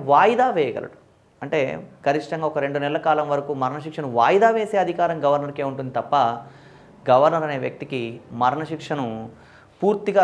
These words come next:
రద్దు చేసేటువంటి అధికారం అయితే లేదని గమనించాలి. ఇంకా రాష్ట్రపతికి కోర్టు మార్షల్ అంటే సైనిక న్యాయస్థానాలు విధించే శిక్షలకు కూడా క్షమాభిక్ష పెట్టే అధికారం ఉంటుంది, గవర్నర్కి ఆ అధికారం ఉండదు. ఎందుకంటే రాష్ట్ర స్థాయిలో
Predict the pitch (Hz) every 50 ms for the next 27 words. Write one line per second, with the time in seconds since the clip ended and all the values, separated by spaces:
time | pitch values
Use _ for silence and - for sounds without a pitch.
0 | 160 143 135 135 135 - 151 143 135 143 127 - 131 123 117 120 113 117 - 120
1 | 117 113 113 113 110 165 226 339 - - - _ - 117 117 127 143 139 135 131
2 | - 101 95 95 98 101 - - - - _ _ _ _ _ _ _ _ _ _
3 | _ _ _ _ _ - 170 202 208 240 240 226 226 226 - - - - _ _
4 | _ - 135 139 143 175 208 208 - 247 240 247 233 240 247 247 233 233 - -
5 | 202 214 214 202 - 220 202 190 170 - - - 104 90 - - - 135 147 170
6 | 165 170 165 156 170 190 214 196 220 214 208 208 208 202 208 208 202 202 - 196
7 | 190 190 190 185 185 180 175 180 180 180 175 185 175 170 175 165 - 180 180 175
8 | 180 175 175 170 170 165 170 170 165 165 160 156 156 156 156 151 156 151 156 147
9 | 139 135 143 139 156 151 151 143 131 139 156 - 202 180 139 120 123 127 - -
10 | - - - _ _ _ _ _ - 135 139 151 170 170 180 175 175 170 143 127
11 | 120 123 127 - 131 127 127 117 113 120 131 147 131 120 107 107 107 - - 127
12 | 147 156 165 160 160 - - - - - - - - - _ - - 117 123 151
13 | 170 170 - 196 202 - 196 185 185 185